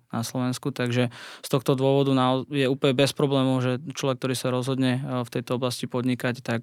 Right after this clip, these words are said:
e, do piatich rokov, e, môže dojsť k nejakému manažerskému povýšeniu, môže kľudne viesť vlastnú pobočku, e, môže mať tým ľudí niekde, desať, pätnásť ľudí schopných, ktorých môže riadiť. Takýmto spôsobom sa viete starať niekde o cez tisícku klientov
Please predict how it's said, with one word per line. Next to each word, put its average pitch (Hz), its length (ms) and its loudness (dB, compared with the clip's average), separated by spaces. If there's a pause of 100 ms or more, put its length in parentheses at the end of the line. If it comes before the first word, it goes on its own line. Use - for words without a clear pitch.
e, 117 240 -2
do 120 100 -2
piatich 120 340 -2
rokov, 123 380 0
e, - 500 -12 (360)
môže 123 320 0
dojsť 120 340 0
k 135 180 -4
nejakému 123 300 2
manažerskému 123 560 4
povýšeniu, 123 440 0
môže 120 240 0
kľudne 127 340 2
viesť 123 400 2
vlastnú 127 340 2
pobočku, 139 540 2
e, 123 60 0 (500)
môže 123 300 0
mať 123 240 0
tým 131 200 2
ľudí 135 280 2
niekde, 123 360 2 (400)
desať, 123 320 -2
pätnásť 123 340 0
ľudí 135 180 0
schopných, 127 360 -2
ktorých 131 240 -2
môže 127 260 2 (380)
riadiť. 127 680 2
Takýmto 127 340 0
spôsobom 131 380 0
sa 123 120 0
viete 127 200 0
starať 127 360 2
niekde 123 320 2
o 123 120 2
cez 120 220 -4
tisícku - 500 0
klientov 143 600 4